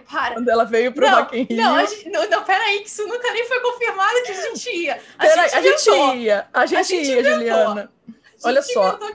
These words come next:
Speaker 2: a
Speaker 1: ia.
Speaker 2: empresa ia conseguir uns ingressos. A gente, ó, vamos manter
Speaker 1: Você
Speaker 2: isso,
Speaker 1: realmente,
Speaker 2: Juliana.
Speaker 1: peraí,
Speaker 2: Shh, shh, shh, shh,
Speaker 1: peraí.
Speaker 2: shh, shh.
Speaker 1: Renata, você realmente conhecendo a empresa hoje? Você realmente acha
Speaker 2: Claro
Speaker 1: que eles iam
Speaker 2: que
Speaker 1: dar ingresso
Speaker 2: não.
Speaker 1: pra gente? Então.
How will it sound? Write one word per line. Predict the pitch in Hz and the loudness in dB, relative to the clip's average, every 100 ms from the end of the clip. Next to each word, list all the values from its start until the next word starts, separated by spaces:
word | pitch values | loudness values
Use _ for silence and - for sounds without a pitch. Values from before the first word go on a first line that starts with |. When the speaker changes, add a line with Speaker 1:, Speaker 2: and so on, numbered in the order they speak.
| 254 | 2
Speaker 2:
a | 269 | 2
Speaker 1:
ia. | 311 277 | 0 0
Speaker 2:
empresa | 262 240 240 220 208 233 226 _ _ | 2 4 4 2 2 0 0 _ _
ia | 233 233 247 | -6 0 0
conseguir | 262 240 - 226 202 226 | 0 -6 -6 -12 -10 -6
uns | 247 262 | -6 -4
ingressos. | 277 240 185 214 240 - | -4 2 2 0 -8 -10
A | - 233 | -4 -2
gente, | 233 - | -2 -2
ó, | 214 196 | 0 0
vamos | 226 294 | 0 0
manter | 330 339 | 0 -2
Speaker 1:
Você | |
Speaker 2:
isso, | 370 | -2
Speaker 1:
realmente, | 240 - 190 | -4 -6 -8
Speaker 2:
Juliana. | 185 190 208 185 175 | -8 -4 -2 -2 -2
Speaker 1:
peraí, | 262 262 | -2 -2
Speaker 2:
Shh, | 214 190 - 339 | -4 -10 -10 -10
shh, | - - | -12 -12
shh, | - - | -14 -10
shh, | |
Speaker 1:
peraí. | 311 294 262 202 | -6 -2 -2 -4
Speaker 2:
shh, | 196 - | -10 -18
shh. | - | -16
Speaker 1:
Renata, | - 254 254 240 240 208 247 - | -8 -2 0 0 -2 -6 -6 -10
você | 233 262 | -10 -6
realmente | 277 277 277 254 - | -2 -2 0 -2 -4
conhecendo | 247 - 269 | -6 -2 -2
a | |
empresa | 302 277 214 202 | -2 -4 -6 -6
hoje? | 196 196 196 190 - _ _ | -6 -6 -8 -14 -18 _ _
Você | - | -6
realmente | 269 262 269 294 | -2 0 -2 -2
acha | 233 | -2
Speaker 2:
Claro | 427 440 | 0 0
Speaker 1:
que | |
eles | |
iam | 226 | 0
Speaker 2:
que | 220 | 0
Speaker 1:
dar | 226 | 2
ingresso | 226 226 226 | 2 2 0
Speaker 2:
não. | |
Speaker 1:
pra | 202 | -4
gente? | 214 226 240 - | -4 -4 -6 -8
Então. | - 403 - - - | -12 -8 -10 -10 -16